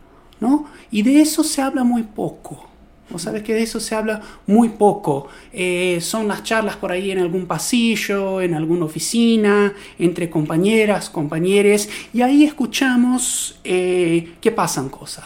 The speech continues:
¿no? Que, que cosas que no, no, no, no están buenas. Así que arrancó la campaña, justamente en el marco del veinticinco, eh, vamos a eliminar todos los tipos de violencia.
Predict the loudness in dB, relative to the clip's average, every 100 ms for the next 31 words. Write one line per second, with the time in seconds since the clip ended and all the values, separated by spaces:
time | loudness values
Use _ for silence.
0 | -6 -2 -2 -4 -8 -8 -8 -10 -6 -4
1 | -4 -2 0 0 -2 -6 -14 -20 -18 -4
2 | -2 0 0 2 0 2 2 2 0 -6
3 | -6 -8 -12 -16 -20 -16 -6 -4 -4 -4
4 | 0 2 4 4 4 2 0 0 -8 -20
5 | -12 -4 0 2 2 2 2 6 8 8
6 | 6 2 -14 -20 -20 _ -20 _ -10 0
7 | 6 8 8 6 2 2 2 2 0 -2
8 | 2 2 2 6 10 10 8 4 2 -14
9 | -20 -20 -8 -4 -2 -2 -2 -2 -2 0
10 | 0 4 4 2 -2 0 0 2 2 -2
11 | -8 -20 2 4 4 0 -4 -8 -8 -12
12 | -12 -12 -12 -12 -16